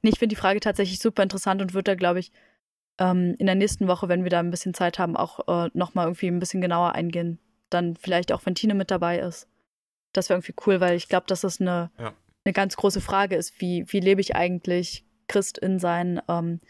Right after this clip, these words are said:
Speaker 1: welche Auswirkungen hat das? Hat das Auswirkungen? Ähm, und dann halt auch irgendwie so die, die Frage, die mich auch oft beschäftigt, so ein, das wurde irgendwie jahrelang von, von der Kirche irgendwie vorgegeben, als das ist christliches Leben.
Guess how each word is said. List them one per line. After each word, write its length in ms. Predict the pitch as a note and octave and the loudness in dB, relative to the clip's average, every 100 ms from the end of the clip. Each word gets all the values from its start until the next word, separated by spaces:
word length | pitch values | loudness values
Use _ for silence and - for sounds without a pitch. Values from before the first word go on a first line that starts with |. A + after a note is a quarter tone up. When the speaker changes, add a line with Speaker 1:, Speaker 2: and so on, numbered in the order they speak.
| _ _ _ | _ _ _
Speaker 1:
welche 260 | - F#3+ - | 0 2 2
Auswirkungen 520 | F3+ - F#3+ F3+ F3+ | 2 0 -2 -2 -2
hat 160 | F#3 - | -2 -2
das? 160 | F3+ - | -4 -2
Hat 140 | F#3+ | -2
das 120 | F#3+ | -2
Auswirkungen? 840 | - F3+ F3 F3 F3 F3+ F3 F3 F3 | 0 -2 0 -4 -2 -2 -2 -4 -4
Ähm, 360 | - E3+ E3+ E3+ _ _ _ _ _ _ _ _ _ - | -2 -2 -2 -6 _ _ _ _ _ _ _ _ _ -2
und 80 | F#3+ | 2
dann 120 | F#3+ | 2
halt 160 | G3 - | 2 0
auch 120 | F#3 | -2
irgendwie 240 | F#3+ - | -4 -4
so 180 | E3+ F3+ | -2 -2
die, 520 | E3+ - F3+ F3+ E3+ - _ - | -4 -4 0 0 0 -6 _ -6
die 80 | C3 | -2
Frage, 300 | F#3+ F#3+ F#3 | 0 0 0
die 100 | G3 | 4
mich 240 | B3 - | 4 2
auch 120 | G3 | -4
oft 220 | - - | -6 -8
beschäftigt, 680 | - - F#3+ - F#3 F3+ - _ _ _ _ _ - | -8 -4 -4 -2 -6 -6 -16 _ _ _ _ _ 0
so 120 | G3+ | 0
ein, 380 | - F#3 F#3 - _ _ _ _ | 2 0 0 -4 _ _ _ _
das 260 | - F#3+ - | 0 0 2
wurde 200 | F#3+ F#3 | 2 2
irgendwie 420 | - F#3+ - F#3+ | 0 -2 -2 0
jahrelang 460 | F#3 F#3 F#3+ F#3 F3+ | 2 2 0 0 -2
von, 420 | - F3+ F3+ F3 - | -2 0 0 -4 -4
von 140 | G3 | -2
der 100 | F3+ | -2
Kirche 340 | - F#3+ - | 2 0 2
irgendwie 240 | F3 F3 F#3 | -2 -2 -4
vorgegeben, 560 | - G#3+ G#3 F#3+ F#3 | -4 -4 0 -2 0
als 280 | F#3 F3+ - | 0 0 0
das 180 | F#3+ F3+ | -2 -2
ist 140 | F#3+ | -8
christliches 540 | - G3 - F3+ F3 - | -4 -4 -2 -6 -6 -2
Leben. 360 | F#3 G3 G#3 | 0 2 -2